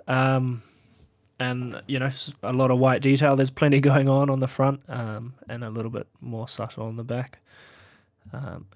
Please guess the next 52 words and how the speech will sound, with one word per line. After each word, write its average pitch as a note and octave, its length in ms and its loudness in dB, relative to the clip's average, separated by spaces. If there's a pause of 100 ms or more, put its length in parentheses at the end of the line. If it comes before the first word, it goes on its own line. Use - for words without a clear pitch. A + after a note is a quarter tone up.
and - 200 -18
I A2+ 60 -6
don't A2+ 120 -6
know A2 60 -8
if A2 100 -10
you A#2 60 -6
guys G#2+ 180 -8
got G#2+ 120 -8
a G#2+ 40 -10
chance, A2+ 300 -8
but - 220 -10
there's B2+ 200 -10
a B2 40 -10
few B2 220 -6
links B2+ 260 -8
in B2 100 -8
there B2 180 -6
with, A#2+ 480 -10 (380)
with B2 160 -4
the, A#2+ 300 0 (100)
the B2 80 -2
guys B2 260 0
and B2 80 -2
girls B2 260 4
actually B2 260 -4
wearing C3 260 0
it. - 160 -8
So, A#2+ 260 -12 (1120)
um, B2+ 260 -4
they're F3+ 140 6
all C#3+ 60 6
happy. E3+ 280 4
They E3+ 140 4
look E3+ 160 -2
good. E3+ 260 0 (180)
It C#3 40 -4
was C#3 160 -4 (260)
relatively B2+ 440 0
easy B2+ 200 0
on B2 120 -4
my C3 180 -2
part, C#3 260 -2 (100)
but G#2+ 220 -4 (280)
a A2 60 -10
lot A2 200 -6
of - 400 -14 (340)
back - 200 -6
and A#2 120 -12
forth A#2+ 380 -6
in A#2+ 100 -8
terms A#2+ 360 -8
of A2+ 280 -8